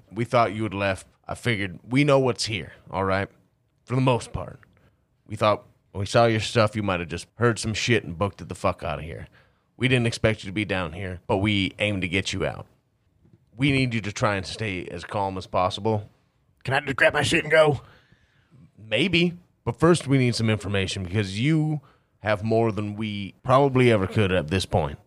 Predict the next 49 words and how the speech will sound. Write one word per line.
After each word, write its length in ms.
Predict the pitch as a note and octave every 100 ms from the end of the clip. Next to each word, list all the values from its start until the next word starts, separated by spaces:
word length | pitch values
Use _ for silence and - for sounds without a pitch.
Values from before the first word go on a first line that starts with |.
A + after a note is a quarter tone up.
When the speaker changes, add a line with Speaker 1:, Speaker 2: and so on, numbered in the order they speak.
| _ _ _ _ _ _ _ _ _ _
Speaker 2:
What 120 | G2 A#2
do 40 |
you 60 | A2+
wanna 220 | B2 C3
know? 400 | C#3+ C3+ G2+ - _ _ _ _ _ _ _ _ _ _ _ _
Speaker 1:
What 160 | - B2+
do 60 | C#3
you 80 |
know 160 | A#2+ A2
about 200 | G2+ F#2+
the 60 | -
creature 340 | G#2+ F#2+ G2
that's 240 | C#2+ D2 G2
upstairs 480 | - - E2+ D2
in 60 | D2+
the 120 | D#2
attic? 260 | C#2+ C#2 - - _ - -
Speaker 2:
I, 120 | A2+
I 220 | A2 A#2
know 260 | B2 B2+ B2+
it. 100 | A#2+ - _ _ _ _
It's 80 | -
a 40 |
whirlwind 480 | A#2+ A2+ D3 C#3+ C#3
of 60 | A#2+ - _ _ _ _
teeth 320 | D3+ D3+ -
and 160 | A#2 G#2 _ _ _ B2
wind, 340 | C#3+ C#3+ C3+
and 160 | A#2+ A2 _ -
I, 240 | B2+ B2+
I 40 | C#3
don't 120 | C#3
really 140 | C3+
know 100 | C3+
what. 160 | B2+ B2+
I 60 | B2
didn't 140 | C3
get 80 | B2+
a 40 |
good 160 | A#2+ B2+
look 180 | B2+ B2+
at 120 | B2
it, 60 | A#2+
but 120 | B2
it, 160 | A#2+
I 60 | -
know 180 | B2+ B2
it, 100 | A#2
uh, 200 | A2+